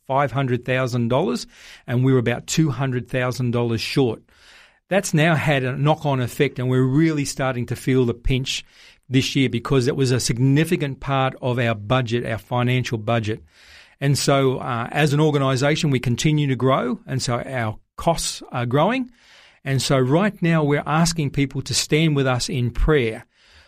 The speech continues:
We're also asking those people who, as the Holy Spirit leads, as the Lord gives them the ability to consider making a special love gift to the ministry at this time.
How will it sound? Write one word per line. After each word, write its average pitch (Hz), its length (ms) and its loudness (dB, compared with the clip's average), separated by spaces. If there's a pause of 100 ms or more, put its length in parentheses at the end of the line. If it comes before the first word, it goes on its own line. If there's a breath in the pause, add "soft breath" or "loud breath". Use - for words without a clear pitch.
(160 soft breath)
We're 143 160 4
also 233 260 2
asking 170 440 0
those 190 260 2
people 196 380 0
who, 135 280 2
as 165 260 0
the 165 100 2
Holy 185 320 2
Spirit 160 420 0
leads, 151 320 2
as 135 140 2
the 131 60 2
Lord 147 440 4
gives 143 280 0
them 139 160 -2
the 127 100 0
ability 143 520 0
to 123 120 -2
consider 123 500 0 (460 loud breath)
making 143 480 2
a 131 80 0
special 151 680 0 (280 soft breath)
love 131 340 2
gift 127 300 0
to 139 160 4
the 123 100 2
ministry 127 460 2
at 123 140 -6
this 123 180 -2
time. 117 460 -2